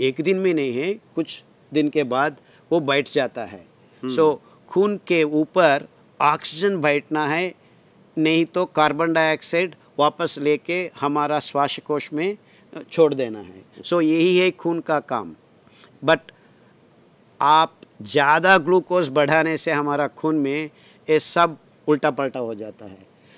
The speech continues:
Speaker 1: So, ऑक्सीजन ग्लूकोज को बर्न करने से ही हमको शक्ति मिलता है, वो तो सही बात है, लेकिन ज़्यादा होने से क्या होता है,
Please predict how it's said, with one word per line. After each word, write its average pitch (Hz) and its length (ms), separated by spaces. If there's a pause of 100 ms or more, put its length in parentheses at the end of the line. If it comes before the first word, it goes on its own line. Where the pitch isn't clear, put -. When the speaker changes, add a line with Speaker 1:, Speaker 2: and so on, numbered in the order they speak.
Speaker 1:
So, 151 360 (360)
ऑक्सीजन 160 680 (220)
ग्लूकोज 160 520
को 170 160
बर्न 139 340
करने 151 460
से - 160
ही 196 260
हमको 165 320
शक्ति 156 400
मिलता 160 340
है, 147 200
वो 123 220
तो 175 300 (100)
सही 156 300
बात 143 300
है, 117 300
लेकिन 170 340
ज़्यादा 151 440
होने 180 340
से 175 180
क्या 151 180
होता 131 400
है, 143 320